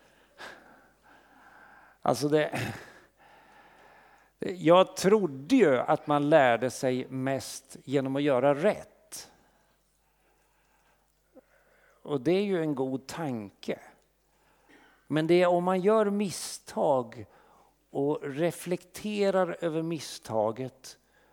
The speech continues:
så lär man sig väldigt mycket. Nu har jag ju målsättningen att jag ska lära mig av andras misstag. Men det är, <laughs> jag vet inte hur ni tänker. Men det här är faktiskt en biblisk metodik.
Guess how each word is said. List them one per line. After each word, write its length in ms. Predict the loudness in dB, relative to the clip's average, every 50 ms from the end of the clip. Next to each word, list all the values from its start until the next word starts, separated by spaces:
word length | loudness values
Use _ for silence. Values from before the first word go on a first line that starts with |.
| _ _ _
så 240 | -18 -12 -8 -8
lär 320 | -4 0 2 2 2 2 0
man 180 | -2 -6 -10
sig 140 | -10 -10 -10
väldigt 320 | -8 -8 -8 -8 -10 -16 -16
mycket. 300 | -18 -18 -18 -20 _ _ _ _ _ _ _ _ _ _ _ -20 -20 -20 -14 -8
Nu 380 | -4 0 2 2 2 2 2 2
har 220 | 6 8 8 8
jag 100 | 8 6
ju 100 | 4 4
målsättningen 680 | 2 0 0 0 -2 -2 -2 -4 -4 -2 -2 -4 -2 -2
att 100 | -4 -4
jag 120 | -6 -6
ska 160 | -4 -2 0 2
lära 380 | 4 6 6 6 4 2 0
mig 200 | -2 -2 -2 -2
av 220 | -2 -2 -4 -6 -12 -20 _ _ _ _ _ _ _ _ _ _ _ _ _ _ _ _ _
andras 1000 | -10 -6 -4 -4 -4 -4 -4 -6 -6 -8 -10 -14 -16 -16 -18 -18 -18 -18 -20 -20 -20 _ _
misstag. 580 | -12 -12 -12 -12 -14 -16 -18 -16 -18 -18 -18 -20 _ _ _ _ _ _
Men 200 | -8 -8 -4 -2
det 160 | 0 0 0
är, 140 | -2 -4 -6 -8 -10 -14 -16 -16 -18 _
<laughs> 320 | _ _ _ _ _ -6
jag 80 | -2 0
vet 140 | 0 0
inte 120 | 0 -2 -2
hur 80 | -2
ni 120 | -2 -2 -4
tänker. 580 | -4 -6 -6 -6 -6 -10 -14 -12 -12 -14 -14 -16 _ _ _ _ _ _ _ _ _ _ _ -20 -20 -20 -20 -20 -20 -20 -20 -20 -20 -20 -20 -20 -16 0 4
Men 140 | 6 8
det 60 | 10 12
här 200 | 12 12 12 12
är 40 |
faktiskt 260 | 12 10 8 8 8 4
en 140 | 2 4
biblisk 560 | 4 4 8 8 8 8 8 6 2 2 0 0
metodik. 760 | 0 0 2 0 -2 -4 -4 -4 -6 -6 -10 -18 -20 -20